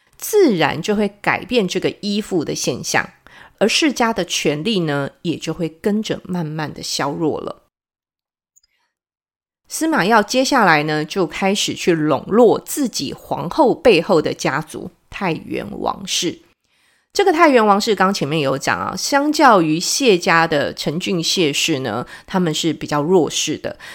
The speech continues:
那这个司马曜的策略呢，很明显就是联合次要敌人来攻击主要敌人。接下来呢，司马曜就让自己的弟弟开始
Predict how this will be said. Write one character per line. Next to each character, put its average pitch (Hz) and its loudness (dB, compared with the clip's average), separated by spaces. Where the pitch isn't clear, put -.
那 302 2
这 302 -2
个 214 2
司 240 -2
马 165 4
曜 185 6
的 151 0
策 165 2
略 156 4
呢， 135 -6
很 156 0
明 170 0
显 139 0
就 185 -2
是 170 0
联 170 2
合 165 2
次 285 0
要 226 4
敌 156 0
人 151 0
来 151 0
攻 226 2
击 147 -6
主 - -6
要 190 0
敌 117 -8
人。 127 -6
接 294 2
下 302 6
来 185 6
呢， 170 0
司 - -6
马 175 -2
曜 160 0
就 165 -2
让 165 -2
自 320 0
己 - -8
的 - -10
弟 202 -4
弟 - -16
开 262 -2
始 - -8